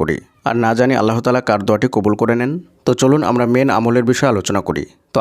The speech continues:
আজকের যে আমলের বিষয়টি বলবো, সেই আমলের সঙ্গে আরও বেশ কয়েকটি আমল আমাদেরকে করতে হবে।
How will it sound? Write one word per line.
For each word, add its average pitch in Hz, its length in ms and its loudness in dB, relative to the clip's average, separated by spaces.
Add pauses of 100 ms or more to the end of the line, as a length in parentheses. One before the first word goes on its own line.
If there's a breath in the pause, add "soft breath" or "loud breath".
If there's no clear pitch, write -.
আজকের 135 300 -4
যে 143 120 2
আমলের 123 300 2
বিষয়টি 131 260 0 (100)
বলবো, 110 240 0 (300)
সেই 131 180 0 (120)
আমলের 127 320 0
সঙ্গে 147 220 0
আরও 120 100 2 (100)
বেশ 117 180 -2
কয়েকটি 120 320 -2
আমল 104 220 0
আমাদেরকে 101 320 -4 (100)
করতে 95 300 -4
হবে। 82 200 -6